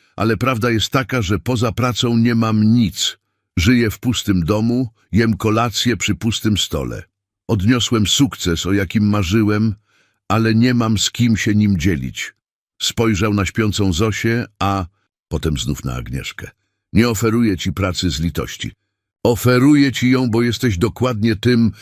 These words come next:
czego potrzebuje moja firma i może czego potrzebuję ja”. Agnieszka milczała, walcząc z emocjami. Część niej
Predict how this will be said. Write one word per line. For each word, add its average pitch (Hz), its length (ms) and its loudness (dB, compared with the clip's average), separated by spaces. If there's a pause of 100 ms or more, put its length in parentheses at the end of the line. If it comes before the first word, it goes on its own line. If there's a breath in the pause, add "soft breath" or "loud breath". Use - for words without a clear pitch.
(220 loud breath)
czego 120 280 0
potrzebuje 113 640 0
moja 110 280 0
firma 85 460 0 (440 soft breath)
i 123 100 4
może 120 560 0 (380 soft breath)
czego 120 300 0
potrzebuję 117 880 2
ja”. 104 440 0 (840)
Agnieszka 95 560 -2
milczała, 71 720 -2 (360)
walcząc 71 720 -4 (100)
z 80 100 -6
emocjami. 67 680 -4 (760)
Część 131 580 0
niej 117 380 2